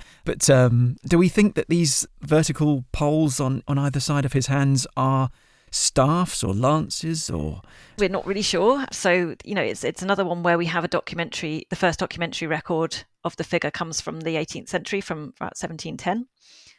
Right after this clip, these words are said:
Speaker 2: And they're described, I think, in that early record as staves,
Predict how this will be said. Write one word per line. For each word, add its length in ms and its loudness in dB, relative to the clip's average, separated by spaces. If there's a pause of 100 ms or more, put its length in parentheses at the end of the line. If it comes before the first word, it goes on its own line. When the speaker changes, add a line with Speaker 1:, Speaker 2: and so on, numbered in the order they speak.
Speaker 2:
And 300 -2
they're 100 0
described, 520 -2
I 60 -4
think, 220 -8
in 100 -6
that 200 -4
early 180 2
record 280 -6
as 100 -6
staves, 880 -2